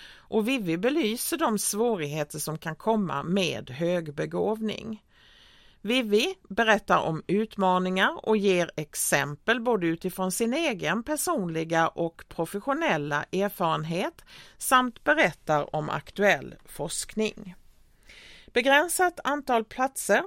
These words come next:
Föranmälan görs till stadsbiblioteket snabel A karlskrona punkt se,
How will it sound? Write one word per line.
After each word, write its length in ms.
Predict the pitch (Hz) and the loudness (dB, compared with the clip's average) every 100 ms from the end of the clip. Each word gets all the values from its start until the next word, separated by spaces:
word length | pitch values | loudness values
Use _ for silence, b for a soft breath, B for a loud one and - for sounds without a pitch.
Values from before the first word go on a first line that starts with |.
| - | -4
Föranmälan 680 | - 208 202 175 180 196 240 | -2 2 2 2 0 2 2
görs 220 | 254 226 | 0 -2
till 260 | - 226 220 | -2 -2 -2
stadsbiblioteket 1040 | - 254 262 - 170 151 156 - 185 277 - | -2 -2 -2 -4 -2 -2 -2 -2 -4 -4 -6
snabel 400 | 302 311 240 233 | -2 0 0 0
A 120 | 233 | 0
karlskrona 640 | - 233 - - 233 208 | -2 -4 -4 -4 0 0
punkt 280 | 196 202 196 - 240 | -2 -4 -4 -4 -4
se, 380 | - - 240 | -2 0 0